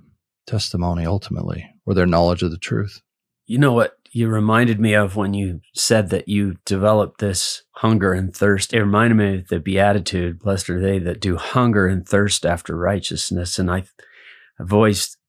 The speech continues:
Speaker 2: thought it was fascinating that Jesus didn't just say, "Blessed are the righteous," but,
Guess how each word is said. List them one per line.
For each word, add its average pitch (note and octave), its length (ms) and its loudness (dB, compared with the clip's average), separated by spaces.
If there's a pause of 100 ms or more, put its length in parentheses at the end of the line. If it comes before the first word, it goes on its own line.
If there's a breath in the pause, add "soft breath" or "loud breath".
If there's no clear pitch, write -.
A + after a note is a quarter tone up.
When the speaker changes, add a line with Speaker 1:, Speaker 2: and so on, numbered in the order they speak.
(320)
Speaker 2:
thought A2 220 4
it F2+ 60 0
was - 140 -4
fascinating G2 680 2
that F2 140 -2
Jesus F#2+ 420 -2
didn't F2+ 340 -2
just - 220 -2
say, F2+ 160 2
"Blessed F2+ 400 0
are F2 120 -2
the E2 120 -4
righteous," E2+ 500 -2 (360)
but, E2+ 280 -4